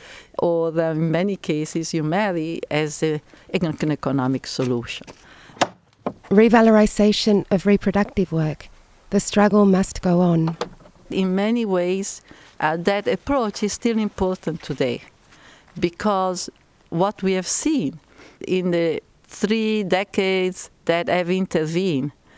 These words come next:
Speaker 1: since the, really the peak of the women's movement, we have seen that a lot of women, at least, uh, in Europe, in the U S, have taken wage job. But what jobs have they taken?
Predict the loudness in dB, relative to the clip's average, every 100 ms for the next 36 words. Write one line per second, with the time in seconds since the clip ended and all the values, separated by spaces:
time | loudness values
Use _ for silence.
0 | -18 -8 -4 -2 -2 -2 -4 -4 -2 0
1 | -2 -4 -6 -4 -6 -4 -4 -2 -2 -2
2 | -2 -4 -2 -2 -2 -2 -4 -4 -8 -20
3 | -8 -2 -2 0 0 0 0 -2 -2 -2
4 | 0 0 0 -4 -2 -2 0 -2 -4 -6
5 | -8 -6 -4 -2 -4 -6 -2 -2 -2 -8
6 | -20 -20 -6 -2 0 0 0 -2 -4 -2
7 | -2 -2 0 0 -2 -4 -8 -10 -6 -4
8 | -4 -8 -6 -4 -2 -6 -6 -16 -20 -12
9 | -2 0 0 -6 -2 0 0 -4 -8 -18
10 | -20 -10 -2 0 0 -2 0 -2 -2 -2
11 | -4 -2 -4 -4 -4 -6 -8 -14